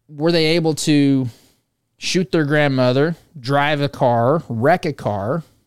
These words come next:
wait, you know, twelve minutes later, get into a school through a door that was, I, conflicting information on that, either left open or that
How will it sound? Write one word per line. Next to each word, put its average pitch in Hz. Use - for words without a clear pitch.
wait, 147
you 139
know, 127
twelve 175
minutes 151
later, 160
get 135
into 165
a 127
school 123
through 151
a 131
door 156
that 156
was, 135
I, 139
conflicting 139
information 131
on 117
that, 139
either 98
left 131
open 139
or 107
that 101